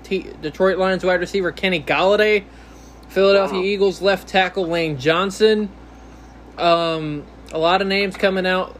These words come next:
Speaker 1: on the covid list, which, I mean, isn't necessarily a bad, bad thing 'cause we all know. I'm not gonna go into the political crap that is covid 'cause that's not what we're here for. But a lot of players, uh,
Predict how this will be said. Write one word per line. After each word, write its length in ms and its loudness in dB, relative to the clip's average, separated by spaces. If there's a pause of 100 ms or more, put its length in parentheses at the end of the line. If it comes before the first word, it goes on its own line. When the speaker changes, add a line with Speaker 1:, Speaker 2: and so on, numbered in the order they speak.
(100)
Speaker 1:
on 240 -6
the 140 -4
covid 420 0
list, 420 -2 (560)
which, 380 -2 (920)
I 40 -6
mean, 320 2 (1000)
isn't 200 4
necessarily 720 2
a 180 0
bad, 400 2
bad 240 0
thing 200 -6
'cause 160 -10
we 140 -4
all 180 4
know. 280 -4 (420)
I'm 140 -2
not 160 2
gonna 140 -6
go 160 4
into 160 -6
the 80 -10
political 420 -2
crap 440 -4
that 120 -6
is 200 -4
covid 400 -6
'cause 160 -10 (100)
that's 240 -4
not 160 -6
what 120 -4
we're 120 -10
here 180 -6
for. 260 -4 (1400)
But 120 -2
a 40 4
lot 180 4
of 100 -2
players, 400 2
uh, 280 2